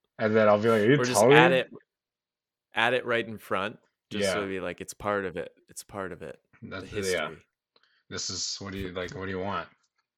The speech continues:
Speaker 1: Do you think my nigga cares?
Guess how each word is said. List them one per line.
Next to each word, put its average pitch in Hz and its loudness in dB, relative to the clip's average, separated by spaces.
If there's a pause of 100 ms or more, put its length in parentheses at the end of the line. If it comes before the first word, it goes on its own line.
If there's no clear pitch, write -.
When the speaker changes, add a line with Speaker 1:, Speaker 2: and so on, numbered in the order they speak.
(140)
Speaker 1:
Do 101 -6
you 95 -8
think 101 -6
my 85 -8
nigga 98 -6
cares? 104 -4